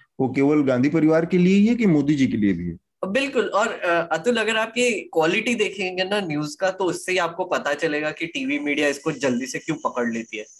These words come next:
Speaker 2: अब ये जो स्टोरी है, ये एक एएनआई के रैंडम सोर्स के स्टेटमेंट पे पूरा बढ़ा चढ़ा के उन्होंने चला दिया। तो कितना लो एफर्ट स्टोरी हो गया,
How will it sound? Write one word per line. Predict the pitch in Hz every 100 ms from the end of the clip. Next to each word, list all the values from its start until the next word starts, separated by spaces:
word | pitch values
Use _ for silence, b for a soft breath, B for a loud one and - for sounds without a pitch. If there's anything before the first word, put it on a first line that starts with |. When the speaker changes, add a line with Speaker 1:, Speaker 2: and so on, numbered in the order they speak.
| B B B
Speaker 2:
अब | 147 151
ये | 160
जो | 160
स्टोरी | 202 - 180 180
है, | 202 208
ये | 202 208
एक | 208 160
एएनआई | 151 147 165 175 185
के | 175 190 196 190 190
रैंडम | 147 131 147 165 180
सोर्स | 180 165 151 170 170 -
के | - 185 185 185
स्टेटमेंट | 185 - 143 131 151 156 165
पे | - 175
पूरा | 170 170 151 147 156 151 123 139
बढ़ा | 131 131
चढ़ा | 131 139 131
के | 131 156
उन्होंने | 160 135 123 143
चला | 147 127
दिया। | 120 117 113 - b b b
तो | 202
कितना | 208 - 233
लो | 226 170 180 190
एफर्ट | 185 185 170 170
स्टोरी | - 143 131
हो | 123
गया, | 113